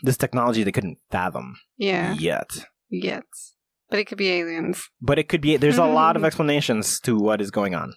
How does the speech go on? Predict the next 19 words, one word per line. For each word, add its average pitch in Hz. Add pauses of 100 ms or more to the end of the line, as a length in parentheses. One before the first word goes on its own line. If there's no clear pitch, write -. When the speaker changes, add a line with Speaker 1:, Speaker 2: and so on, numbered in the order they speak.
(100)
Speaker 2:
Huh. 190 (520)
I 220
feel 240
like 233
aliens 196
is 180
the 185
simpler 185 (160)
thing 180
of 190
the 170
Speaker 1:
It 165
is 160
Speaker 2:
two. 160
Speaker 1:
an 151
easy 110
one, 80
yes. - (200)
Speaker 2:
But 202